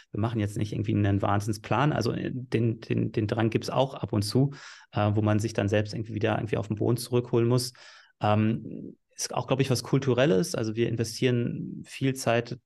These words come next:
darin, irgendwie uns, uns mit unserer Kultur, ähm, zu beschäftigen, irgendwie auch un-, Purpose, unserer Mission. Ähm, und, äh,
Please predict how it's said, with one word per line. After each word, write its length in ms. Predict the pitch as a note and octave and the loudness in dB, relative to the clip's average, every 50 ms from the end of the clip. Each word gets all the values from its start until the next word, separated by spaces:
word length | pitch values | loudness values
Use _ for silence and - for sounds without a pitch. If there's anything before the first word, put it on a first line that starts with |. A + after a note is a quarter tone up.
| _ - | _ -4
darin, 360 | - A#2 A2 A2+ A#2+ B2 B2 | -4 -2 -2 -2 -2 -2 -2
irgendwie 480 | B2 A#2+ A2+ A2 - A#2 A#2 A#2+ A#2 - - - - - _ | -2 -2 -4 -2 0 2 2 0 0 -4 -12 -18 -20 -20 _
uns, 420 | - C#3+ A#2+ A#2+ - - - - _ - | -4 -2 -2 -2 -2 -6 -12 -14 _ -2
uns 340 | - A2+ G#2+ G#2+ - - | 0 0 0 0 -2 -2
mit 220 | - A2+ A2 - - | -2 -2 -2 -4 -8
unserer 640 | - - A#2 A2+ A2 A2 G#2+ G#2 G#2 G#2 G2+ G#2 | -6 -2 -2 0 0 2 2 2 2 2 0 0
Kultur, 800 | G2+ - A2 A2 G#2+ - - C#3 D3 D#3+ D#3 D#3 D#3 D3 - - - | 0 0 0 0 0 0 4 6 6 6 6 6 4 2 0 0 0
ähm, 300 | A#2+ A#2+ B2+ B2+ C3 C3+ | 0 0 2 0 -2 -4
zu 120 | - - B2+ | -6 -6 -4
beschäftigen, 600 | B2 B2 - - B2 B2 - - - A#2+ A#2 A#2+ | -4 -2 0 0 0 0 0 0 0 2 2 2
irgendwie 260 | - - A#2+ - - | 0 -2 -2 -2 0
auch 180 | - - - - | -2 -2 -2 -4
un-, 460 | F#3+ E3 - A#2+ A2+ - - B2 - | -6 -4 -4 -2 -2 -2 -4 -4 -4
Purpose, 640 | - - B2+ B2+ B2+ B2 - B2 A#2+ A#2+ A#2+ - - | -2 0 2 2 2 2 2 2 2 2 0 -2 -4
unserer 240 | - A#2+ A#2 A#2 | -2 -2 0 2
Mission. 640 | A#2 A#2 A#2 - - - B2+ C3 C3+ C3+ C3+ C3+ C3+ - - - - - - _ _ _ - | 2 2 0 0 4 6 6 6 6 6 4 2 0 -4 -14 -20 -20 -20 -20 _ _ _ -2
Ähm, 600 | A2+ A2+ A2+ A#2 A#2 A#2 A#2 A#2 B2 - - - _ - | 0 2 2 2 2 0 0 -2 -2 -4 -8 -14 _ -4
und, 560 | - A2 A2+ A2+ A2+ A2+ A2 A2 - - - _ _ _ _ _ _ _ _ _ _ _ _ | 0 0 2 2 0 -2 -2 -6 -10 -14 -14 _ _ _ _ _ _ _ _ _ _ _ _
äh, 300 | - A2 A2 A2 A2 A2 | 0 2 4 4 4 2